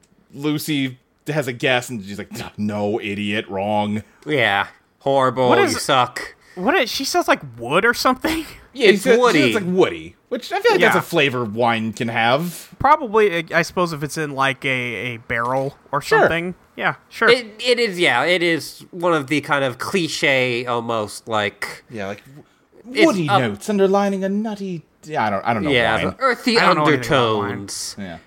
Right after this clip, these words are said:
Speaker 2: Uh, it turns out that a lot of people who talk about wine also don't know about wine.
Speaker 1: Sure.
Speaker 2: Uh, but yeah, it ends up being chocolate and banana. <laughs>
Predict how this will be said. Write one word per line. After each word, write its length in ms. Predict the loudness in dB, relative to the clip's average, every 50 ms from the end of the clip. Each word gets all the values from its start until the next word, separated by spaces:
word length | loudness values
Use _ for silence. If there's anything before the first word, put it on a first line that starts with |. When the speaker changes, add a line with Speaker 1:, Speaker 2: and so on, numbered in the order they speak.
| _ _ _ -2
Speaker 2:
Uh, 500 | 0 2 2 4 4 4 4 4 2 0 -2 -10 _ -2
it 140 | -2 -2 0
turns 220 | 2 0 2 2 2
out 140 | 0 0 2
that 80 | 2 2
a 40 |
lot 140 | 4 4 2
of 80 | 2 2
people 240 | 2 0 0 2 0
who 80 | -2
talk 300 | 0 2 0 0 2 2
about 240 | 0 0 0 0 2
wine 260 | 2 2 2 0 0
also 320 | 2 0 0 2 0 -2 0
don't 180 | 0 -2 0
know 120 | 0 -2 -2
about 200 | 0 -2 -2 0
wine. 320 | 0 0 2 0 -2 -4 -12 -20 -20 -20 -10
Speaker 1:
Sure. 340 | -4 -2 -2 -2 -2 -4 -8 _ _ _ _ _ _ _ _ _ _ -2
Speaker 2:
Uh, 400 | 0 2 4 4 4 4 2 0 -2 -8 _ _ _ _ _ _ 0
but 80 | 2
yeah, 160 | 2 4 4 4
it 120 | 2 0 0
ends 220 | 0 -2 0 2
up 180 | 0 0 0 0
being 280 | 0 0 0 0 -4 -6
chocolate 640 | -6 -2 0 2 2 0 0 0 0 0 0 0 0
and 300 | 0 0 0 0 -2 0
banana. 720 | -2 0 0 2 2 4 4 4 2 2 0 -2 -2 -4 -6
<laughs> 60 | -8